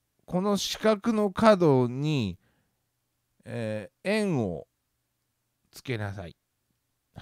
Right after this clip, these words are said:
とかいう番組があってさ、あの、まあ、大体こうね、あの、いろんなパターンがあるですよね。え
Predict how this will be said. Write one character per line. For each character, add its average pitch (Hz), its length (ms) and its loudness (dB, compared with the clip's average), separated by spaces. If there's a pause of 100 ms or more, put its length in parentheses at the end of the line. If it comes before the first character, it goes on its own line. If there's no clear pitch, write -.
(720)
と 147 80 -12
か 135 160 -4
い 120 120 -2
う 98 360 -4 (260)
番 107 380 -10
組 104 260 -4
が 101 80 -4
あ 98 60 -4
っ - 20 -8
て - 180 -14
さ、 - 140 -16 (840)
あ 90 40 -14
の、 85 440 -10 (2500)
ま 135 360 -2
あ、 101 60 -8
大 127 200 -4
体 127 240 -2
こ 117 200 -4
う 117 40 -4
ね、 147 220 -4 (120)
あ 90 160 -8
の、 78 460 -10
い 110 80 -8
ろ 120 140 -4
ん 123 40 -4
な 113 80 -4
パ 110 180 -6
タ 120 160 -4
ー - 20 -4
ン 92 60 -8
が 92 100 -4
あ 98 60 -4
る 87 100 -10
で 76 140 -14
す - 120 -18
よ 123 100 -12
ね。 165 140 -12 (500)
え - 40 -18